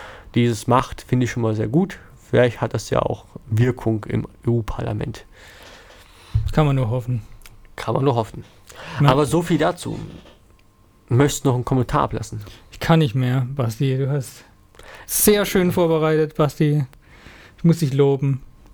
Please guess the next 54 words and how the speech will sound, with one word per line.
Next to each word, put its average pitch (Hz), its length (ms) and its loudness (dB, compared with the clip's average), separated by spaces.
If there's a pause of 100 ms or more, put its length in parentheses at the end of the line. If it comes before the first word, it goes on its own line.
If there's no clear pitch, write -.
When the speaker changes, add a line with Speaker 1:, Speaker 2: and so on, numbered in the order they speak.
(340)
Speaker 1:
Ist - 120 0
aber 113 160 2
sehr - 160 -2
schön. 123 220 -6
Speaker 2:
<laughs> - 60 -8 (880)
Das - 100 -14
kommt 147 180 2
jetzt, 131 240 -4
nee, 131 160 0
kommt 147 180 -2
nicht 123 140 -4
gut 143 160 0
an. 123 160 -2 (640)
Vielleicht 135 200 -2
Speaker 1:
Nein, 123 200 6
nicht 120 80 -2
Speaker 2:
doch. 113 60 0
Speaker 1:
wirklich. 117 260 -4 (260)
Speaker 2:
Ja, 131 260 4 (360)
doch, 147 160 4
war, 147 200 2
Speaker 1:
<laughs> - 160 -14
Speaker 2:
bin 156 120 4
ich 127 80 -2
gut. 107 220 -2 (580)
Gut, 165 180 6
Speaker 1:
Ah, 151 60 2
okay. - 340 -2
Speaker 2:
gut. 135 280 0 (360)
Speaker 1:
Äh, 147 320 4
aber 147 300 0
dann 147 160 -2
kommen 165 160 2
wir 143 160 2
wenigstens 135 400 -2
zu 127 100 0
den 117 180 -2
Ankündigungen, 117 760 0
bevor 113 260 0
wir 120 80 4
das 117 140 -2
letzte 117 240 0
Lied 135 160 2
Speaker 2:
Ja. 131 80 0
Speaker 1:
spielen. 117 480 -2 (180)
Speaker 2:
Ja, 113 300 0
viel 156 260 4
Zeit 160 320 2
fürs 151 200 2
letzte 156 260 0
Lied 143 240 2
ist 135 100 0
nicht 143 180 2
mehr. 113 300 -2